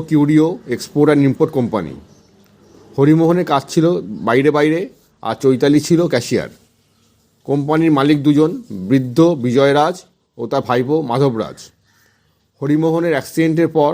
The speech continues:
তার ঘর থেকে পঞ্চাশ হাজার টাকা ভর্তি একটা কালো অ্যাটাচি পান চৈতালি। চৈতালিকে সাহায্য করতে বাবু সাহেব ওই হোটেলের তিনশো বারো নম্বর রুমে ওঠেন। অ্যাসিস্ট্যান্ট সুজাতাকে ওই হোটেলে রেখে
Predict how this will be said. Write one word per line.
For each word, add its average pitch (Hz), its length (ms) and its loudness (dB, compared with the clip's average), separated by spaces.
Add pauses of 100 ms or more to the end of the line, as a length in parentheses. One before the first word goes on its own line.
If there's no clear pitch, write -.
(160)
তার 127 140 -2
ঘর 120 200 -2 (100)
থেকে 160 220 -2 (120)
পঞ্চাশ 127 320 -6
হাজার 143 240 -2
টাকা 139 160 -2 (100)
ভর্তি 135 260 -2 (100)
একটা 139 140 -4
কালো 131 260 0
অ্যাটাচি 120 320 -2
পান 135 200 0
চৈতালি। 135 420 0 (1000)
চৈতালিকে 156 420 0
সাহায্য 139 380 -2
করতে 160 300 -4
বাবু 127 260 2
সাহেব 151 240 0
ওই 139 100 2
হোটেলের 139 400 0 (500)
তিনশো 143 280 -4
বারো 123 300 0
নম্বর 143 260 -2
রুমে 139 260 -2
ওঠেন। 107 200 -8 (920)
অ্যাসিস্ট্যান্ট 151 560 -2
সুজাতাকে 147 520 -2
ওই 143 140 4
হোটেলে 143 280 0
রেখে 143 260 -2